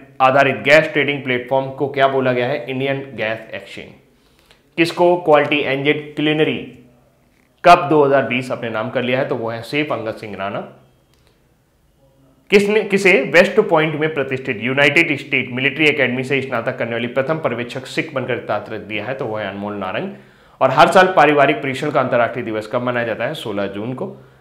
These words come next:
किसको फिलीपींस में गणराज्य में भारत के अगले राजदूत के रूप में नियुक्त किया गया है? तो उनका नाम है शंभू एस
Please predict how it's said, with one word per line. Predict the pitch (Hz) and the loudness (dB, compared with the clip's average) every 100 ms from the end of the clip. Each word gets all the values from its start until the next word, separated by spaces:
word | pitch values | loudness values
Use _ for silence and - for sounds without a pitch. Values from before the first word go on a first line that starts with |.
| _ | _
किसको | 160 156 185 | -4 2 2
फिलीपींस | 170 160 147 151 156 - | 2 0 2 -2 -2 -8
में | 135 139 127 | -4 -2 0
गणराज्य | 117 120 120 | 2 0 0
में | 117 | -4
भारत | 117 113 | -4 -4
के | 117 | -4
अगले | 117 131 | -2 -2
राजदूत | 120 104 107 104 | -2 -4 -8 -8
के | |
रूप | 110 101 | -10 -8
में | 107 | -10
नियुक्त | 104 104 113 | -10 -12 -14
किया | 101 107 98 | -10 -6 -4
गया | 90 | -6
है? | 104 147 | -6 -6
तो | 120 | -6
उनका | 101 101 | -8 -6
नाम | 95 104 | -6 -6
है | 110 | -8
शंभू | 110 139 135 165 - | -6 -6 0 0 0
एस | 104 123 | -4 -8